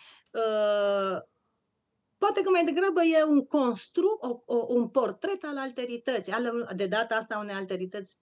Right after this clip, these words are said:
generale, nu un celălalt așa. Ă, pe de altă parte, ă, dar nu cred că tehnologia. E, cred că însăși, însele, instituțiile religioase se reconfigurează.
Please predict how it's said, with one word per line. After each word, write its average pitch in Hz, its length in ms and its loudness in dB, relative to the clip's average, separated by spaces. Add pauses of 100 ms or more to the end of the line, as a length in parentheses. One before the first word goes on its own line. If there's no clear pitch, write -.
generale, 175 640 -2
nu 170 140 -8
un 165 140 -6
celălalt 160 680 -4
așa. - 260 -14 (800)
Ă, 202 400 -2
pe 214 100 -6
de 190 120 -4
altă 190 260 -4
parte, 294 600 -4 (640)
ă, 214 380 0 (300)
dar 294 260 2
nu 427 120 -2
cred 392 220 -4
că 349 80 -2
tehnologia. 240 1000 -6 (480)
E, 233 220 -6 (1120)
cred 269 160 0
că 285 180 0
însăși, 302 720 -2
însele, 240 640 2
instituțiile 190 1120 -8
religioase 202 920 -4
se 180 240 -10
reconfigurează. 147 1120 -14